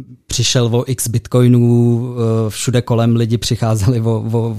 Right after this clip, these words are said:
o šílených, obrovský počet bitcoinů, který samozřejmě v tu dobu jako neměli žádnou prostě velkou cenu, ale, eh, když do toho dáte hodně peněz, tak samozřejmě měli. No a uvědomoval, uvědomoval si vlastně Marek, že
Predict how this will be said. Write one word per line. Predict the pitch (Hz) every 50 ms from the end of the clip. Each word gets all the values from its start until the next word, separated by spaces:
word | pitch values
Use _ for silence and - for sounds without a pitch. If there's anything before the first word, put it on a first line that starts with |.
| 110
o | 110
šílených, | 110 - - 120 110 113 110 110 113 113 110 110 120 - _ _ - 127 123 _ _ _ - - 123
obrovský | 117 107 117 123 - - 123 113
počet | 113 120 - - 127
bitcoinů, | 110 117 117 - - 123 120 127 131 123 - - - - - -
který | - 143 135 127
samozřejmě | - 135 127 123 139 131 131
v | 127
tu | - 143
dobu | 131 131 120 120 127
jako | 120 123 - 143
neměli | 131 127 123 127 127 123 127 131
žádnou | 120 131 120 120 113 123 120
prostě | 107 - 110 - - 135
velkou | 117 117 120 - 131 127
cenu, | - - 120 110 110 117 123 131 131 135 - - _ _
ale, | 131 123 117 123 123 117 120 123
eh, | - 123 123 123 117 120 117 120 127 131 -
když | 156 135 117 117 127 113
do | 120 123
toho | - 120 123
dáte | 117 120 110 107 - 117
hodně | 113 117 117 117
peněz, | - 113 107 110 110 -
tak | - 113
samozřejmě | - - 117 110 113 113 117 117
měli. | 113 104 104 110 131 139 - - _ _ _ _ _ _ _ _ _ _ _ _ _ -
No | 131 143 - 156
a | -
uvědomoval, | 160 139 143 147 139 139 139 139 139 143 143 147 143 -
uvědomoval | - 127 147 139 139 135 135 135 135
si | 131 - -
vlastně | 131 135 - - 143
Marek, | 139 131 127 127 123
že | - 139 135